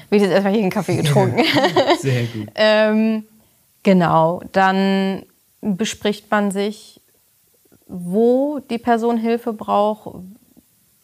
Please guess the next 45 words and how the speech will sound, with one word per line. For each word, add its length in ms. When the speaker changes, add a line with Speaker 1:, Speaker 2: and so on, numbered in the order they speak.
Speaker 1:
wie 420
ich 140
helfen 360
kann. 520
Ähm, 360
das 220
gehen 200
wir 140
alles 340
durch. 600
Dann, 480
ähm, 400
je 300
nachdem, 380
was 140
es 140
ist, 240
also 180
wenn 120
es 60
jetzt 200
Putzen 340
ist, 260
dann 400
gucken 300
wir 60
natürlich 440
auch, 240
wo 220
steht 320
was, 400
Speaker 2:
Mhm. 260
Speaker 1:
dass 180
ich 160
mich 120
dann 180
auch, 440
äh, 20
beim 200
nächsten 300
Mal 280
nicht 200
irgendwie 400
Speaker 2:
Tausend 260
Speaker 1:
ständig, 240